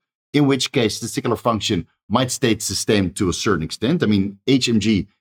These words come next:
is very popularly used as a fertility aid, works very well, but I would rather look into recombinant follicle stimulating hormone in combination with recombinant or urine purified human chorionic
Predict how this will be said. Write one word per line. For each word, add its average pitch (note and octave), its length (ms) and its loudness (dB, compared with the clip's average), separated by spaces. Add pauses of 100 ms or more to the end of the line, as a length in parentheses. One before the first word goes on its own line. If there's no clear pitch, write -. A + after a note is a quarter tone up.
(160)
is A2+ 220 2
very C3+ 280 2
popularly A2+ 580 0
used G2+ 480 2 (300)
as A2 160 -2
a G2+ 60 -6
fertility C3 640 -2
aid, D3+ 340 0 (280)
works D#3 260 0
very G2 300 0
well, A2 440 0 (120)
but A2+ 100 2
I B2 60 2
would A#2+ 120 2
rather B2 220 2
look A#2+ 220 2
into G#2 160 -2
recombinant G2 480 0
follicle B2 360 0
stimulating C#3+ 500 2
hormone C#3 360 2
in A2+ 140 -2
combination A#2 760 0
with A2 140 2
recombinant G#2+ 600 2
or G2+ 200 2
urine F#2 340 0
purified C3 680 -2 (400)
human B2+ 360 2
chorionic A2+ 680 -2